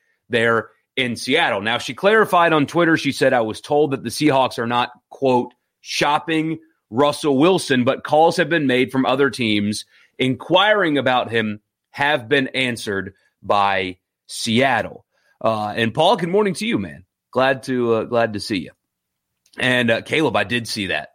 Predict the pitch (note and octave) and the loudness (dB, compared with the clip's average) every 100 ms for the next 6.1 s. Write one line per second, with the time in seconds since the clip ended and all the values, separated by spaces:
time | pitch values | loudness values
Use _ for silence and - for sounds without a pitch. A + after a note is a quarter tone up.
0 | - G2 G#2 G2 F#2+ F#2 F2 F2+ _ _ | -12 -4 -2 0 0 0 -4 -10 _ _
1 | _ - _ - G#2 C3 A#2+ D3 B2 A#2+ | _ -20 _ -2 0 2 0 0 0 0
2 | G2+ A2 - A#2 G#2+ - - - G2+ A2+ | -2 -4 -2 0 2 0 -6 -8 -2 0
3 | G#2 F2 _ _ D3+ D3 E3 D#3 E3+ F#3+ | 0 -2 _ _ 0 2 0 -2 0 2
4 | E3+ C#3 G#2+ - E3+ F3 - E3 C#3+ C3 | 2 0 -2 -2 0 0 0 2 2 2
5 | D3+ D#3+ D3+ C#3+ C3+ C3+ C3+ C3+ C3+ B2+ | 0 0 -4 -4 0 2 2 2 0 -2